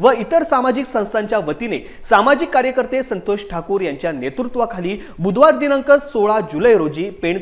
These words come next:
तहसील कार्यालयासमोर ठिय्या आंदोलन करण्यात आले. यावेळी तहसीलदार तानाजी शेजाळ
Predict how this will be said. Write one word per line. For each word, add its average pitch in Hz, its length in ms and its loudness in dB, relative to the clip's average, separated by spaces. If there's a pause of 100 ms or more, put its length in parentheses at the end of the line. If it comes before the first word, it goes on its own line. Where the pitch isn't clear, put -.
तहसील 180 260 -2
कार्यालयासमोर 185 760 -2 (280)
ठिय्या 269 180 2
आंदोलन 233 420 0
करण्यात 143 360 -2
आले. 131 140 -4 (320)
यावेळी 139 320 -2 (260)
तहसीलदार 175 460 2
तानाजी 156 480 -6
शेजाळ 175 420 -2